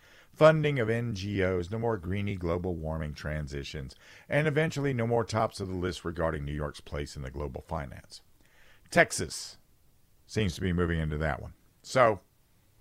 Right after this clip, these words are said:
very sorry situation here, given how foolish these people are about their own access to walking around money. And it's like they plan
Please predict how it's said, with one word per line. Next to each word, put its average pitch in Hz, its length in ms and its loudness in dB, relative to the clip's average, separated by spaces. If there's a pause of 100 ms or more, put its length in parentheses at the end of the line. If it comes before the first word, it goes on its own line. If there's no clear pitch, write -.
(800)
very 185 300 10
sorry 175 320 8
situation 139 640 0
here, 82 160 -2
given 95 240 -2
how 98 160 -2
foolish 104 360 -4
these 90 140 -8
people 98 300 -6
are 82 120 0
about 78 260 -2
their 80 160 -4
own 85 200 -4
access 78 760 -4
to 80 80 -6
walking 80 400 0
around 73 340 -4
money. 65 220 -8
And 78 120 -8
it's - 180 -14
like 85 160 -4
they 78 100 -6
plan 87 480 -4